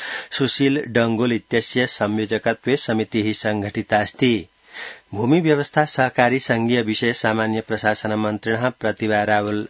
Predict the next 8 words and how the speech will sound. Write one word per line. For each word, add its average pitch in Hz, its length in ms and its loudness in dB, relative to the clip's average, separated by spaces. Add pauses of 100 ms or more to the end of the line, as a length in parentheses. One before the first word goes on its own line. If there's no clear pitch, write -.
(140)
इत्यस्याः 117 840 0
अध्यक्षतायां 110 960 0
ह्यः 117 180 2
सिंह 110 320 -2
प्रासादे 110 640 2
उपविष्टेन 117 720 -2
उपवेशेन 107 680 -2
एवं 120 560 0